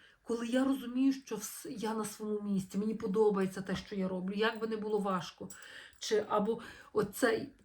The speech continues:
оце вам принесе так спокій, що я розумію, заради чого це я роблю. Або коли оце вже ви отримаєте результат, тоді ви спокійно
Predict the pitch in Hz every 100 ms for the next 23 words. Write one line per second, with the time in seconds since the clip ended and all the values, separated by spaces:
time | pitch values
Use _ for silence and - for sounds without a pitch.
0 | _ _ _ _ - 214 - 285 381 349
1 | - 233 220 214 214 196 196 - - 233
2 | 208 190 190 - - 208 214 202 226 226
3 | 214 190 190 190 190 196 180 - 190 180
4 | 175 185 - 214 254 262 254 277 440 -
5 | 240 220 196 208 196 - - - - -
6 | 180 247 - 208 - 262 415 392 330 247
7 | 226 185 196 - 190 165 - - - 190
8 | 175 262 294 - 175 202 208 - 277 269
9 | 254 226 220